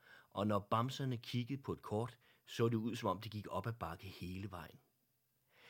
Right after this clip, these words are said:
Længe stod de bare og kiggede på det flotte Paris –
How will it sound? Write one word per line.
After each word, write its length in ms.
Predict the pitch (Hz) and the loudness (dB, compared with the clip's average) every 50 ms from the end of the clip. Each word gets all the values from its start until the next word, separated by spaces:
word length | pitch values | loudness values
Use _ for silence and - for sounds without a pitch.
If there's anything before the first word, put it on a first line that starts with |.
| - - - - - - _ | -20 -20 -20 -20 -20 -16 _
Længe 440 | - 87 87 90 92 107 117 117 117 | -6 0 2 4 4 6 6 4 2
stod 280 | 117 - - 117 113 - | 0 0 2 2 0 0
de 180 | 110 - 110 | 0 -2 -2
bare 360 | 104 - 87 85 90 95 95 | 0 2 2 4 4 2 2
og 40 | 101 | 0
kiggede 380 | - - 101 98 98 - 113 - | -2 -2 -2 -2 -2 -4 -8 -6
på 120 | - 98 | -6 -6
det 120 | 85 87 - | -6 -6 -6
flotte 320 | - 92 85 - - 110 | -4 -2 -2 -2 -2 -4
Paris – 580 | - 110 98 - 98 - - - - - - | -6 -6 -6 -6 -6 -6 -6 -8 -10 -10 -12